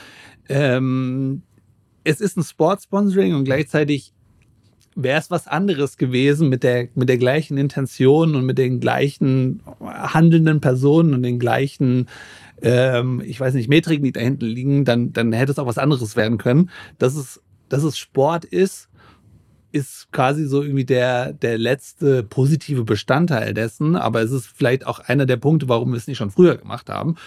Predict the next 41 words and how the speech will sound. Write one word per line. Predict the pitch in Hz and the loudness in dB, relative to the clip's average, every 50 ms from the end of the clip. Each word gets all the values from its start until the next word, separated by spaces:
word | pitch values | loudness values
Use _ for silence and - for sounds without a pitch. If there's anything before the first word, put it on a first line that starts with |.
| - - - - _ | -20 -20 -20 -16 _
Wir | - 123 120 | -4 -2 0
waren | 120 123 127 | 0 2 0
mit | 127 120 - | 0 -2 -4
Victoria, | 127 110 - 131 127 131 135 131 120 | -6 -8 -6 -4 -2 0 0 0 0
glaub | 110 120 120 113 107 | 0 -2 -2 -2 -2
ich, | 104 101 - | -4 -6 -4
schon, | - 110 104 107 104 107 104 101 | 0 0 2 2 2 0 -2 -4
pf, | - - - - - - - - - - - - | -8 -12 -18 -18 -16 -16 -16 -18 -20 -20 -10 -6
weiß | 127 127 123 | -4 -2 -2
nicht, | 131 107 101 | -2 -2 0
letzten | 117 110 110 - - - 110 104 | 0 -2 -2 -2 -4 -4 -4 -4
drei, | 104 - 117 117 120 127 131 131 123 | -4 -4 -4 -4 -2 0 -2 -2 -2
vier | - - 117 107 110 | -2 -2 -2 0 0
Jahren | 113 110 113 123 131 127 113 107 - - | 0 0 0 0 0 -2 -2 -4 -8 -10
ein | - 98 | -12 -10
paar | - - 120 151 180 | -4 -2 0 0 0
Mal | 147 113 101 101 98 | 0 -2 -2 -4 -8
im | 98 98 104 | -10 -10 -10
Austausch | - 98 107 127 - - - 120 127 151 175 175 - _ | -10 -10 -10 -10 -10 -8 -6 -4 -2 -2 -4 -4 -6 _
und | - 113 | -4 -4
haben's | 123 135 - - _ - - - - - | -4 -4 -6 -10 _ -20 -20 -20 -16 -6
ehrlicherweise | - 113 135 139 143 139 131 127 131 139 135 143 | -2 0 2 2 2 2 2 2 0 0 -2 -2
immer | - 160 151 151 143 139 139 135 123 139 143 - _ _ 196 | 0 2 2 2 2 2 2 0 0 -2 -4 -8 _ _ -18
von | - - 131 156 170 | -8 -4 -4 -4 -2
uns | 175 165 151 - - | -4 -6 -8 -10 -12
geschoben, | - - - - 151 147 135 113 101 | -14 -10 -4 -2 -2 0 0 -2 -2
weil | 107 117 147 165 131 | -2 -2 -2 -2 -4
es | 107 - | -8 -12
Sport | - - - _ - 120 117 117 117 117 | -18 -20 -14 _ -6 -6 -6 -6 -6 -4
war | 120 120 135 151 147 117 | -4 -2 -2 -4 -6 -8
sozusagen. | 107 104 101 - - 107 107 110 107 110 123 139 165 185 - - - - - - - - - | -10 -12 -12 -12 -12 -10 -8 -8 -6 -6 -4 -4 -4 -4 -6 -8 -16 -20 -20 -20 -20 -8 -4
Und | - 127 120 | 0 2 4
wir | 123 117 | 4 4
haben's, | 131 143 143 - - - | 4 2 0 -4 -8 -10
äh, | - 143 131 131 123 127 | -8 -4 -2 -2 0 0
dann | 123 127 131 | 0 0 0
im | 123 123 123 | 0 0 0
letzten | 127 135 - - - 147 | -2 -2 -2 -4 -6 -4
Jahr | 139 135 120 110 110 | -2 -2 -2 -2 0
angegangen, | 120 151 165 151 131 139 127 131 135 139 135 135 135 117 | 0 0 0 2 2 0 0 0 0 0 0 0 0 0
weil, | 113 113 120 127 131 123 123 127 | 0 0 0 0 0 -2 -4 -6